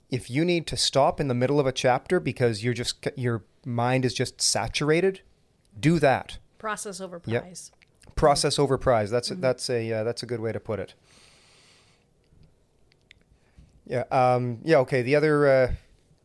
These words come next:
Speaker 1: the other thing, real quick, uh, talk about it.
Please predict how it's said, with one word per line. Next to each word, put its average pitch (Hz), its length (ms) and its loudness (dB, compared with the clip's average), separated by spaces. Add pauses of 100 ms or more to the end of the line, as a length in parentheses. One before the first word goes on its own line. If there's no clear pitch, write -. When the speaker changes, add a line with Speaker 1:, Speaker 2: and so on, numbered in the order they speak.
(140)
Speaker 1:
the 165 100 0
other 160 140 0
thing, 156 540 -2
real 147 200 0
quick, 160 340 0 (160)
uh, 120 240 2 (840)
talk 185 260 4
about 120 240 2
it. - 220 -12